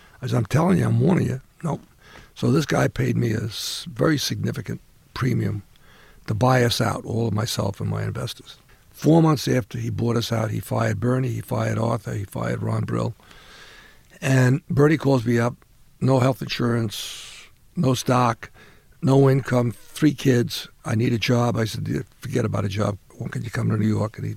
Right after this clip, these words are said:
next day he comes to New York. We sit in the Peacock Alley at the Waldorf Astoria with him, myself, and a fellow by the name of Jerry Grossman, uh, a lawyer, a labor lawyer.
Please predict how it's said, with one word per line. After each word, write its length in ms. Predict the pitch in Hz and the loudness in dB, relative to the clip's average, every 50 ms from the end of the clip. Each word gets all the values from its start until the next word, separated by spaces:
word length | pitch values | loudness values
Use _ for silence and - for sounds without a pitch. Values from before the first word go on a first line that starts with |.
| - | -8
next 320 | - - - - - - - | -6 -6 -6 -6 -8 -6 -4
day 100 | - - | -4 -4
he 80 | 104 | -4
comes 240 | - - - 107 - | -6 -6 -6 -6 -6
to 120 | - - 107 | -8 -10 -8
New 100 | - 104 | -6 -6
York. 320 | - - - - - - - - - - - - - - | -6 -6 -8 -10 -12 -16 -20 -20 -20 -20 -20 -20 -8 -6
We 80 | 104 110 | -4 -4
sit 240 | - - 135 - | -2 -2 -2 -2
in 80 | - - | -2 -4
the 80 | 107 - | -4 -4
Peacock 440 | - - 113 - 117 110 110 - | -4 -6 -4 -2 -2 -2 -2 -2
Alley 220 | 117 113 110 107 110 | -2 -2 -2 -2 -4
at 80 | 104 | -4
the 80 | - 107 | -4 -4
Waldorf 320 | 104 107 104 104 110 - | -2 -2 -2 -2 -4 -4
Astoria 400 | 110 104 - - 107 107 107 104 | -6 -10 -8 -6 -4 -4 -2 -4
with 120 | 101 101 - | -4 -6 -4
him, 260 | - 117 117 117 110 - - - - _ - - | -2 -2 -2 -2 -2 -6 -12 -20 -20 _ -10 -6
myself, 380 | 117 107 - 104 107 107 - | -6 -4 -2 -2 -2 -2 -2
and 100 | 107 107 | -4 -6
a 20 | 107 | -6
fellow 260 | - - - 113 107 | -4 -4 -4 -2 -2
by 100 | 104 107 | -2 -2
the 40 | 104 | -2
name 80 | 107 107 | -2 -2
of 60 | 98 | -2
Jerry 240 | 98 113 107 104 101 | -2 -2 -2 -2 -4
Grossman, 540 | - 120 117 113 113 - - 110 104 101 - _ _ _ _ _ _ _ - - - - - _ _ - | -2 -2 -2 -2 -2 -4 -4 -4 -4 -4 -6 _ _ _ _ _ _ _ -20 -20 -20 -20 -20 _ _ -8
uh, 260 | - 110 107 104 104 - | -4 -2 -2 -2 -2 -2
a 60 | - | 2
lawyer, 360 | 120 127 127 127 120 117 117 - - | 4 6 6 6 6 4 2 -2 -2
a 60 | - | 0
labor 260 | 120 131 143 131 120 | 4 4 4 4 2
lawyer. 360 | 107 107 104 104 104 104 110 | 0 0 0 0 0 -2 -2